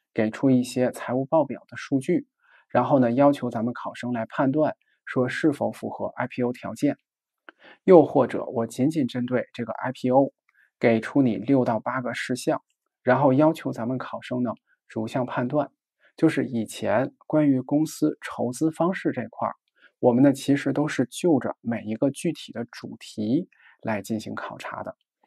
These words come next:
但是你会发现，在二零二零年的时候，这个题目难度进一步的升级。它是怎么来考呢？它是把整个关于和公司筹资有关的内容，通通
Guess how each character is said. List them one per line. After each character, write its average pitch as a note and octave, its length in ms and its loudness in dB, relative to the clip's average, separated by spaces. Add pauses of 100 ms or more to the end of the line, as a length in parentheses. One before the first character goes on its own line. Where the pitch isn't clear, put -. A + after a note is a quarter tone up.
(260)
但 C#3 120 4
是 C3+ 140 0
你 A2+ 80 2
会 G#2+ 160 -6
发 C3 220 -2
现， C3+ 280 0 (340)
在 C#3 120 6
二 D3+ 220 6
零 B2 180 2
二 E3 160 4
零 A#2+ 180 0
年 G#2+ 160 -4
的 G#2 120 -10
时 - 120 -10
候， G#2 220 -10 (180)
这 C3+ 120 2
个 A#2+ 100 2
题 - 300 -6
目 C#3 220 4
难 A2 260 -6
度 C3+ 240 -2 (240)
进 F#3 240 2
一 A2 100 2
步 A2+ 160 -4
的 A2 100 -8
升 B2 300 -4
级。 - 260 -10 (400)
它 F3+ 140 2
是 E3 140 0
怎 A2+ 120 -6
么 G2+ 80 -8
来 A2 160 -2
考 - 300 -10
呢？ G#3 160 -4 (380)
它 F3 120 2
是 E3 160 2
把 C3 180 0
整 C3 400 -4
个 - 280 4 (300)
关 F3 240 8
于 C3+ 120 6
和 C3 240 -2
公 E3+ 280 0
司 E3+ 340 0
筹 A#2+ 460 -2
资 F#3 340 -2 (140)
有 B2 300 0
关 D3+ 220 4
的 C#3+ 120 4
内 A2 100 -2
容， G#2+ 260 -8 (440)
通 F#3+ 400 4
通 F#3+ 400 2